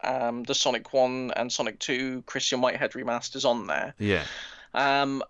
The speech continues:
Speaker 1: and they've both got game-breaking bugs. Um, like, literally, the game will stop working. Um, particularly if you complete Hidden Palace Zone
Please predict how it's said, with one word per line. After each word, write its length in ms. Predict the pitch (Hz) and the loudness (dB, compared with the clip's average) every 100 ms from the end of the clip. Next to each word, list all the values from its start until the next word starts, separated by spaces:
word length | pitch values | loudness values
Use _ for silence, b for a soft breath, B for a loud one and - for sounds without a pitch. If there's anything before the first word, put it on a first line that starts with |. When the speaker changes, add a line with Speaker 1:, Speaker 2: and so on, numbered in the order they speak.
| - | 0
Speaker 1:
and 640 | 143 139 139 139 139 - - | 2 2 0 -6 -10 -12 -4
they've 180 | 160 147 - | -2 -2 2
both 260 | 165 151 | 2 2
got 220 | - 139 - _ _ _ _ _ _ _ | -2 -2 -2 _ _ _ _ _ _ _
game-breaking 600 | - 151 139 135 131 139 | -2 -2 0 -2 -2 -6
bugs. 600 | 123 117 - - - - - - | -2 -2 -4 -8 -8 -10 -12 -12
Um, 720 | - 131 123 123 127 127 127 127 _ _ - - | -4 -2 0 -2 -6 -10 -10 -14 _ _ -20 -2
like, 380 | 139 117 - - | 2 2 0 -8
literally, 500 | 170 175 - - 143 | -2 -2 -2 -2 0
the 80 | 139 | 0
game 220 | 139 139 | 0 0
will 80 | 123 | 0
stop 280 | - 123 - | -2 -4 -2
working. 440 | 131 123 - 120 120 - - | 0 -2 -2 -12 -14 -8 0
Um, 280 | 127 131 123 | 2 2 0
particularly 720 | 151 - 170 170 156 151 - | -4 -4 -4 -2 0 0 -2
if 160 | - | -4
you 80 | 165 | -8
complete 720 | - 160 - - 170 165 - _ | -8 -10 -10 -4 0 0 -4 _
Hidden 320 | - 170 156 | -4 -4 -4
Palace 360 | 139 160 139 131 | -2 0 0 -2
Zone 420 | 120 117 127 143 | -2 -2 -2 -8